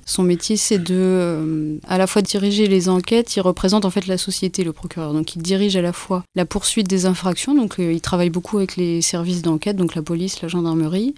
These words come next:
Il décide d'orienter, euh, les procédures, euh, les enquêtes, pour qu'elles soient, euh, jugées devant des magistrats du siège, donc des juges. Et, euh, donc, il a cette fonction-là, hein, de vérifier, euh, les procédures,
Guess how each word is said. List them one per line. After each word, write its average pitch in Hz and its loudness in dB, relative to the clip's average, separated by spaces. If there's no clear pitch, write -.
Il 185 0
décide 185 0
d'orienter, 185 0
euh, 175 0
les 165 -2
procédures, 180 -2
euh, 165 -4
les 165 0
enquêtes, 208 -2
pour 202 -4
qu'elles 170 -2
soient, 208 2
euh, 175 2
jugées 170 0
devant 170 -4
des 180 2
magistrats 160 -2
du 147 -4
siège, 185 -4
donc 165 0
des 156 -6
juges. 180 0
Et, 196 2
euh, 160 0
donc, 165 -2
il 151 -2
a - 0
cette - 0
fonction-là, 175 0
hein, 202 0
de 165 0
vérifier, 175 -2
euh, 151 -2
les 175 -2
procédures, 175 -2